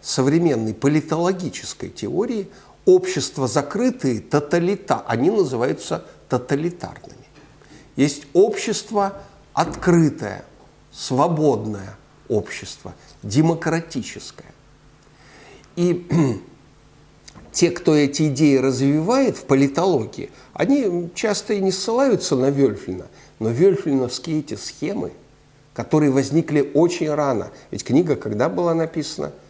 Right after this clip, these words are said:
Основные понятия истории искусства. В тысяча девятьсот пятнадцатом году её издали. Да? И эта книга оказала огромное влияние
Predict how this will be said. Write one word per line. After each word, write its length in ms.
Основные 520
понятия 640
истории 380
искусства. 420
В 80
тысяча 400
девятьсот 600
пятнадцатом 720
году 540
её 320
издали. 600
Да? 160
И 160
эта 300
книга 360
оказала 420
огромное 560
влияние 840